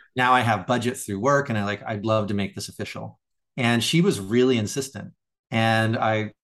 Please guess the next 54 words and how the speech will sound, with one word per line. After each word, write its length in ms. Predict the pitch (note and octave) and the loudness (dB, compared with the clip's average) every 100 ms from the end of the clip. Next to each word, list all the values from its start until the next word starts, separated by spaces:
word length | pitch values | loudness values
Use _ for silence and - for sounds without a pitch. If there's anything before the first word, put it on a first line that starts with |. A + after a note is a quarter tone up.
| _ _ _ | _ _ _
all 160 | B2+ B2 | -4 -2
the 80 | B2 | -2
resistance, 640 | A#2 A2+ A2+ A#2+ A2+ A2 | -2 -2 -4 -4 -4 -4
and 80 | G#2 | -4
I 260 | G2+ G2 - | -4 -4 -8
eventually 400 | G#2 A#2+ A#2 A2+ | -4 -4 -2 -6
couldn't 320 | - A#2+ G#2+ | -8 -6 -6
say 180 | G#2 A2 | -4 -4
no. 420 | G#2 G2+ G2+ F#2+ _ _ | 0 0 0 -4 _ _
And 100 | A#2 | -6
it 40 | A2 | -4
was 140 | G2+ | -4
the 60 | G2+ | -2
best 240 | G#2+ - | -2 -4
decision 540 | F#2+ F#2+ E2+ F2 F#2+ - | -8 -8 -6 -8 -10 -12
I 80 | G2+ | -10
ever 140 | F2+ E2 | -8 -10
made 160 | E2 | -12
in 60 | G2 | -12
my 100 | A2 | -12
life. 380 | A2+ - - _ | -12 -16 -20 _
So 280 | - A2 G#2 | -6 -2 0
I, 400 | A2 G#2+ G#2+ A2 | 0 0 -2 -4
I 80 | - _ _ _ - _ _ - | -6 _ _ _ -20 _ _ -2
credit 320 | D3 C3 C3 | 0 0 -2
her 320 | B2+ A#2+ A2+ | -2 0 -2
for 480 | A2 - G#2+ G#2 F#2+ - - _ - | -4 -6 -2 0 -2 -10 -20 _ -6
kind 140 | A2 | 0
of 200 | G#2+ - _ _ _ _ | -2 -2 _ _ _ _
seeing 580 | - - F3 E3 D#3 C#3 | -6 0 2 4 6 6
in 240 | B2+ A#2+ A2+ | 4 4 4
me 440 | A2+ B2 F3+ G#3+ | 2 0 0 -2
a 100 | A2+ | -6
gift 440 | G2 C3 - - D3+ | -2 0 0 -2 -12
and 180 | A2+ | -8
a 80 | G#2 | -8
career 460 | - A2+ A#2 B2+ A#2+ | -8 -4 2 2 2
and 80 | F#2+ | 0
a 40 | |
path 380 | - A2+ B2 A2 | -2 -4 -4 -4
that 100 | G2+ | -4
I 140 | G2+ | -2
hadn't 240 | A2 A2 G#2+ | -2 -4 -6
seen 300 | - G2 - | -8 -8 -8
myself. 480 | A2+ - F#2+ G2 - | -10 -6 -6 -6 -6
And 120 | A#2 | -2
we 60 | B2+ | 0
actually 260 | - A2+ | 0 -4
talk 220 | - A#2 | 0 -2
about 180 | A2+ F#2+ | 0 -4
that 120 | F#2 | -4
in 60 | E2+ | -8
the 60 | F2 | -8
book. 260 | - - | -8 -10